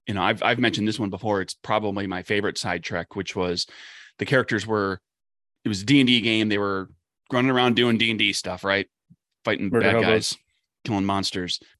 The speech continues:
Speaker 1: And they had to take a, a ocean trek all the way across the big ocean.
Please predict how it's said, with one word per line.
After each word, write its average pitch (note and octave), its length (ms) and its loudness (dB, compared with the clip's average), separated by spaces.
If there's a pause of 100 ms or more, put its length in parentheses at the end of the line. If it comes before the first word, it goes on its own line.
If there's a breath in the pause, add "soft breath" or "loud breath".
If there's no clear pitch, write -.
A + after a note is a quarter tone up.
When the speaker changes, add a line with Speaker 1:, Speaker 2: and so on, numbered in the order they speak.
Speaker 1:
And A2+ 160 2
they A2 80 4
had A#2+ 140 2
to G#2+ 60 -2
take A2+ 260 0 (260)
a, F#2+ 280 6
a F2 100 0 (340)
ocean C#3+ 240 4
trek G#2+ 240 -2
all A2 100 4
the G#2+ 60 -2
way G#2 100 0
across G2 480 -6 (460)
the G#2+ 80 -6
big G2+ 140 2
ocean. F#2+ 420 0